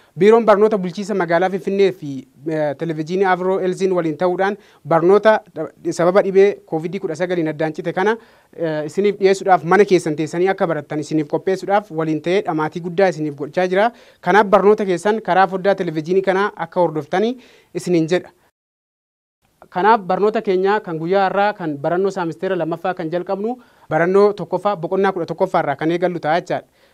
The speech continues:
Kanaaf barnoonni keenya guyyaa har'aa boqonnaa kudha tokkoffaa qubeewwan afaan Oromoo U, Va,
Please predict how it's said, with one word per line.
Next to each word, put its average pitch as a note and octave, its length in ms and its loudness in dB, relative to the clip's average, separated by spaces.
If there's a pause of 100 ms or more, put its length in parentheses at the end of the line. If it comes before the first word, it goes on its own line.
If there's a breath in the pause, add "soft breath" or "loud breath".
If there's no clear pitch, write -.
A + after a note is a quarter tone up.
(160)
Kanaaf G3 280 2
barnoonni A3+ 320 2
keenya F#3 240 2
guyyaa F#3 340 2
har'aa G#3 300 2 (360 soft breath)
boqonnaa G3+ 500 2 (100)
kudha E3+ 160 -8
tokkoffaa F#3 440 0
qubeewwan F#3+ 600 4 (360)
afaan F#3 320 0
Oromoo G#3 440 0 (200)
U, A#3 380 4 (800)
Va, G3+ 380 8